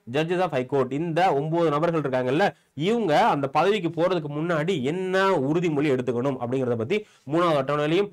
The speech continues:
அடுத்து நாலாவது அட்டவணை என்ன சொல்றாங்க அப்படின்னா, ராஜ்யசபாக்கு எந்தெந்த மாநிலங்களுக்கு எத்தனை சீட்டு, இப்ப தமிழ்நாடு இருக்குன்னா தமிழ்நாட்டுக்கு ராஜ்யசபா சீட் எத்தனை,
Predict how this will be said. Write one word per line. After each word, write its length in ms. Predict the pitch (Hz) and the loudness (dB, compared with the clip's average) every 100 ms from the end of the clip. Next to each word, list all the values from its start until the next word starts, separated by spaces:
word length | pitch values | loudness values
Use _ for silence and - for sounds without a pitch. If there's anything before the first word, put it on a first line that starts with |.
| _ - | _ -2
அடுத்து 380 | 139 165 151 | 0 0 -2
நாலாவது 360 | 139 160 220 214 | -2 0 2 0
அட்டவணை 240 | 160 151 | 0 0
என்ன 160 | 139 147 | -2 -2
சொல்றாங்க 340 | 143 135 139 | -4 -2 -2
அப்படின்னா, 240 | 113 104 139 196 - _ _ | -2 -2 -2 -2 -6 _ _
ராஜ்யசபாக்கு 800 | - 165 254 247 202 147 - 185 202 | -2 0 0 0 0 2 2 0 0
எந்தெந்த 400 | 143 190 202 180 | 0 0 0 0
மாநிலங்களுக்கு 760 | 135 147 143 131 120 113 113 | 0 0 0 0 0 -2 0
எத்தனை 400 | - 120 - 147 180 | 0 0 -2 -2 -2
சீட்டு, 500 | - 113 117 107 107 | -4 -6 0 -2 -2
இப்ப 140 | 120 | -6
தமிழ்நாடு 400 | 117 120 143 131 | -4 -2 -2 -2
இருக்குன்னா 160 | 123 - | -4 -4
தமிழ்நாட்டுக்கு 440 | 147 151 151 123 | -4 -2 -2 -2
ராஜ்யசபா 260 | 123 131 123 | -2 -2 -6
சீட் 180 | 110 104 | -6 -8
எத்தனை, 220 | 95 95 | -8 -10